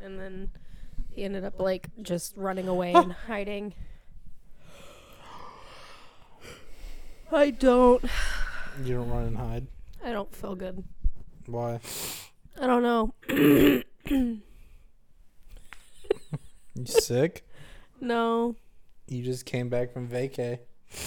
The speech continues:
Speaker 1: I started to get sick, but I've been popping medicine like nobody's business.
Speaker 2: I started to get sick, then I said, "Knock it off."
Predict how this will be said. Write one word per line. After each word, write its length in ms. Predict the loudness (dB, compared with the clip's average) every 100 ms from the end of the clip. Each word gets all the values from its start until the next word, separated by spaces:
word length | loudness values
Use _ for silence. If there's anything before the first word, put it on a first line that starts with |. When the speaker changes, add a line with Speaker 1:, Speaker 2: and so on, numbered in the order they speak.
| -10 -12 -18 -20 -20 -20 -20 -20 -20 -14 -2
Speaker 1:
I 60 | -2
started 400 | 2 2 2 0
to 80 |
get 180 | -4 -6
sick, 280 | -8 -12 -8
but 100 | -8
I've 60 | -6
been 160 | -6
popping 420 | 0 0 0 -4 -6
medicine 440 | -8 -8 -12 -14
like 180 | -14 -16 -14
nobody's 320 | -14 -14 -12 -8 2 4 4
business. 680 | 0 -10 -12 -12 -12 -12 -10
Speaker 2:
I 40 | -6
started 280 | -2 -2 -2
to 40 |
get 160 | -6 -4
sick, 220 | -4 -4
then 80 | -6
I 40 |
said, 200 | -4 -4
"Knock 180 | -2 -2
it 80 | 0
off." 320 | 0 0